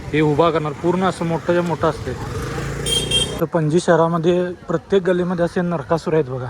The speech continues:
आता इथं फायनल टचअप चालू आहे, आज संध्याकाळी पूर्ण होणार आहे आणि संध्याकाळी सात आठ नंतर कार्यक्रम चालू होतोय. केवढं मोठं नरकासूर केलं बघा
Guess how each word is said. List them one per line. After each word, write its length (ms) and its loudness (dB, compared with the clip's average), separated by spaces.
आता 280 0
इथं 220 0
फायनल 380 0
टचअप 280 0
चालू 300 2
आहे, 160 -2
आज 140 -2
संध्याकाळी 840 4
पूर्ण 460 -4
होणार 360 0
आहे 120 0
आणि 300 -4
संध्याकाळी 460 0
सात 280 0
आठ 120 0
नंतर 260 -4
कार्यक्रम 380 4
चालू 280 2
होतोय. 240 0
केवढं 200 6
मोठं 300 -2
नरकासूर 420 0
केलं 240 -4
बघा 200 -6